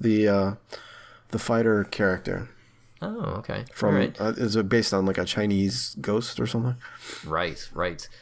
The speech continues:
Speaker 2: And then, uh, Symmetra gets kind of a Zerg-looking costume. Uh, Zenyatta gets, like,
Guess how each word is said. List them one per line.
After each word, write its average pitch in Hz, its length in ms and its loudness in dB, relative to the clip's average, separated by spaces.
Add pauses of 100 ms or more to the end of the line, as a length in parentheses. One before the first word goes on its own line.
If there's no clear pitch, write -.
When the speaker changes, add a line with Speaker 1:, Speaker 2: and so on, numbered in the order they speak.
(180)
Speaker 2:
And 113 160 -4
then, 113 300 2
uh, 110 140 2
Symmetra 127 560 2
gets 123 160 -2
kind 123 140 -2
of 104 60 -2
a 107 40 2
Zerg-looking 120 800 0
costume. 117 920 0
Uh, 92 480 0
Zenyatta 110 720 2
gets, - 380 0
like, 101 360 -2